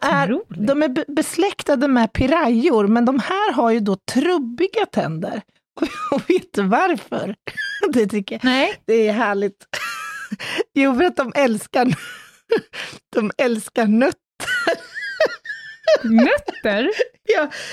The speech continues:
Speaker 1: alltså det är väl nötter då som
Speaker 2: Någon särskild
Speaker 1: tri-,
Speaker 2: typ av
Speaker 1: som
Speaker 2: nötter?
Speaker 1: <laughs> Ja, jag ska berätta. Alltså det är väl, jag utgår från att det är nötter då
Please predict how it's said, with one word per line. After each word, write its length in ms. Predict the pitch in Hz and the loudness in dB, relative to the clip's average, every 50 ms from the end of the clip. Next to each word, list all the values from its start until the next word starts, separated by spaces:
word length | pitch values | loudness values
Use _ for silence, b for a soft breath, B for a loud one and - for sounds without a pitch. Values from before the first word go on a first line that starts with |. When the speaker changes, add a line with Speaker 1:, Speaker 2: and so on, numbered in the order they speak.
| B B B | B B B
Speaker 1:
alltså 360 | - 311 330 311 269 381 392 | -2 0 0 2 4 2 4
det 120 | 370 392 392 | 4 4 4
är 80 | 370 | 4
väl 160 | 339 370 370 | 4 2 2
nötter 440 | 349 349 381 311 - - _ - 349 | 2 2 2 0 -2 -6 _ -2 0
då 140 | 277 285 302 | 2 2 4
som 80 | 247 277 | 4 4
Speaker 2:
Någon 120 | 302 311 | 2 2
särskild 280 | 262 359 302 254 277 349 | 2 2 2 2 4 2
Speaker 1:
tri-, 120 | 508 - - | 2 2 0
Speaker 2:
typ 220 | 320 294 208 - | 0 0 0 0
av 60 | 240 220 | 0 2
Speaker 1:
som 60 | 214 | 2
Speaker 2:
nötter? 360 | - 302 - - - 190 185 202 | 2 2 2 0 0 0 0 0
Speaker 1:
<laughs> 80 | - - - - 988 - - - - - - - - 466 - - - - - - 698 679 B B B B B B B - _ _ - | 0 0 0 -2 -2 -4 -4 -4 -4 -4 -4 -4 -4 -4 -4 -4 -8 -12 -12 -14 -14 -14 B B B B B B B -10 _ _ 0
Ja, 80 | 240 247 | 2 2
jag 160 | 240 240 240 | 2 2 0
ska 160 | 262 226 240 | 0 -2 -2
berätta. 520 | 226 202 226 220 254 - - _ - 185 - | -2 0 0 -2 -2 -4 -6 _ -8 -4 -2
Alltså 220 | 208 262 262 262 | -2 -2 -2 -2
det 140 | 240 294 311 | 0 0 0
är 60 | 302 | 2
väl, 200 | 311 311 311 294 B B B B B _ _ - 254 | 2 0 0 -2 B B B B B _ _ -10 -4
jag 320 | 240 269 320 330 339 349 330 | 0 2 4 4 4 4 2
utgår 280 | 277 - - 302 294 | 2 0 0 0 2
från 200 | 254 254 247 240 | 2 2 2 0
att 120 | 240 233 - | 0 0 0
det 80 | 254 | 0
är 40 | 262 | 2
nötter 360 | 254 247 247 233 - - 247 | 2 2 0 0 -2 -4 -2
då 340 | 226 233 226 214 214 214 | 0 2 2 4 4 2